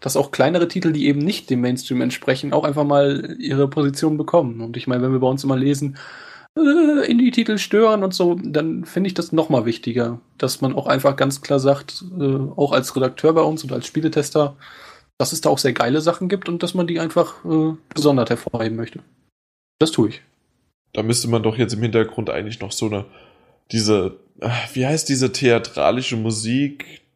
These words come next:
Speaker 2: die eigentlich immer alles geiler macht, die tausendmal schon in Trailern vorgekommen ist, die egal,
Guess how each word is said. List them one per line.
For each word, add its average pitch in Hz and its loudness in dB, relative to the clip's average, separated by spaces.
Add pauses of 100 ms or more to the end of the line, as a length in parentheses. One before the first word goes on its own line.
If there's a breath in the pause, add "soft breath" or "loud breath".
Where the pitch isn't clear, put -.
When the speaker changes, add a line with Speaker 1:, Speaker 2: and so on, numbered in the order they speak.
(120)
Speaker 2:
die 120 0
eigentlich 117 0
immer 120 0
alles 117 -2
geiler 117 4
macht, 107 -6
die 110 -4 (100)
tausendmal 135 2
schon 123 -6
in 113 -6
Trailern 117 -2
vorgekommen 107 -4
ist, 113 -14 (460)
die 127 2
egal, 139 2